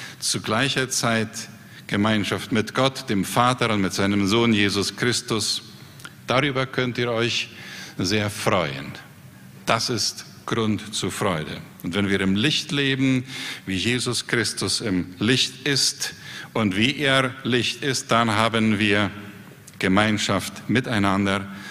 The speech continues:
und das Blut seines Sohnes reinigt uns von aller Sünde. Das ist Gemeinschaft durch Weitersagen.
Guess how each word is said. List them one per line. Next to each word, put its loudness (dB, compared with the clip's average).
und -4
das -2
Blut 0
seines 0
Sohnes 0
reinigt 0
uns -2
von -2
aller -2
Sünde. -2
Das 0
ist -4
Gemeinschaft -2
durch -2
Weitersagen. -2